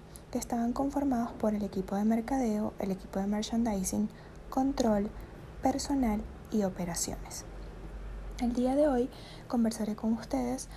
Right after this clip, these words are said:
sobre cuáles son los objetivos principales que tienen cada uno de estos equipos y cuáles son los objetivos o funciones que deben de cumplir cada uno de ellos para satisfacer tanto sus clientes internos como sus clientes externos y que el negocio del retail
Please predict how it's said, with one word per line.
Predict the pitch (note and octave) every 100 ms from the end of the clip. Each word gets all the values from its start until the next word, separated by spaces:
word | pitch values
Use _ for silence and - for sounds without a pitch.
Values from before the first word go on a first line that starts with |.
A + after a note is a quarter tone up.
| - -
sobre | - B3 A#3+
cuáles | A#3+ A#3+ C4+
son | D#4 D#4
los |
objetivos | - A#3+ A3+ A3 -
principales | - B3+ A3+ A#3 A3
que | -
tienen | G3+ G3 G3
cada | A3+ A3+ A3
uno | A3 A3+
de | G#3+
estos | - G#3+ -
equipos | - A3 G#3 - - - - - - - - -
y | D4
cuáles | C#4+ C#4 C#4+
son | C#4+ C4 C#4+ - -
los | A3 G#3
objetivos | - G#3+ B3+ C4+
o | A#3
funciones | - G3+ - B3+ A3+ -
que | G3+
deben | G3 G#3+
de | A3+
cumplir | B3 B3+ C4+ -
cada | G3+ F#3+
uno | G3 G3+
de | A#3 A#3+
ellos | G3+ G#3 -
para | C4
satisfacer | C#4 C4 C4+ C4+ - A3
tanto | A3+ G#3 G#3 G3
sus | G3 -
clientes | G3+ G3+ G3+ - C#4
internos | C#4 B3 A3 G#3+ B3
como | - C4 B3+
sus | B3 -
clientes | - F#3+ F#3 F3+ -
externos | - - - - G#3+ - - - - - - - -
y | C#4+
que | C4+
el | A3
negocio | G#3+ G#3 G3 G3+
del | G3+
retail | G#3+ D4+ D4 A#3+ B3